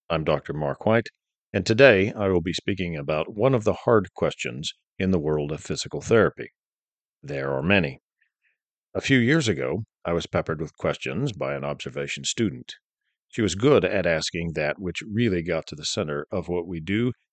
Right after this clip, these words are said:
and do not know, and how we know. One of which is, how long should beneficial therapeutic treatment effects last?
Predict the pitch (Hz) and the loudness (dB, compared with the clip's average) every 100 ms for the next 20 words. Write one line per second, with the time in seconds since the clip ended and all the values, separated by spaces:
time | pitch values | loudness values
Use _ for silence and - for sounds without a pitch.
0 | _ _ - 69 69 80 78 95 120 - | _ _ 0 0 2 0 2 2 2 -2
1 | 65 50 - - _ _ _ _ _ - | -8 -6 -8 -10 _ _ _ _ _ -2
2 | 117 80 82 - _ _ - 151 104 123 | 0 0 -4 -10 _ _ -4 0 0 -2
3 | 107 87 - _ _ _ _ _ _ _ | -8 -16 -20 _ _ _ _ _ _ _
4 | - 123 131 98 82 - 117 120 165 - | -2 2 4 4 2 0 -4 -4 -6 -8
5 | _ _ _ _ - 135 151 101 62 69 | _ _ _ _ -2 4 4 4 2 -4
6 | 92 _ _ - 110 104 85 85 - 90 | -14 _ _ 2 2 2 0 0 -2 -2
7 | - 90 - 82 85 82 80 76 - - | -2 -4 -2 0 0 -2 -6 -6 -8 -8
8 | - 80 - 73 - 98 - 120 - - | -6 -4 -8 -10 -10 -12 -6 -8 -6 -10
9 | - _ 80 62 - - - | -12 _ -4 -4 -4 -8 -10